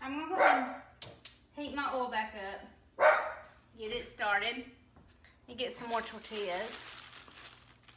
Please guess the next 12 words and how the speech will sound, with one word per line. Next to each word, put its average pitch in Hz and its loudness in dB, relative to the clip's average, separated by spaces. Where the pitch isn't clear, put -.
Hi, 370 -4
Miss 403 -8
Betty. 233 -2
Okay. 320 4
So, - 4
if - -20
you 240 -12
just 277 -6
joined, 277 4
we're 240 4
making 240 2
beef 302 2